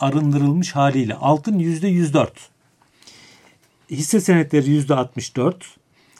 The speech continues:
devlet iç borçlanma senetleri yüzde altmış, mevduat yüzde otuz iki kazanç sağlamış.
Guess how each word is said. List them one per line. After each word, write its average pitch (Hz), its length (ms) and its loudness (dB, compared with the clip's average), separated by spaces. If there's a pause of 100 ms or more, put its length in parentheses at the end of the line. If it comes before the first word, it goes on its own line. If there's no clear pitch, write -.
(160)
devlet 165 360 2
iç 165 180 -8
borçlanma 156 440 -2
senetleri 117 460 -6
yüzde 110 320 -10
altmış, - 600 -6 (440)
mevduat 180 460 2
yüzde 170 240 -2
otuz 165 380 -4
iki 170 240 -6
kazanç 143 380 0
sağlamış. 98 720 -10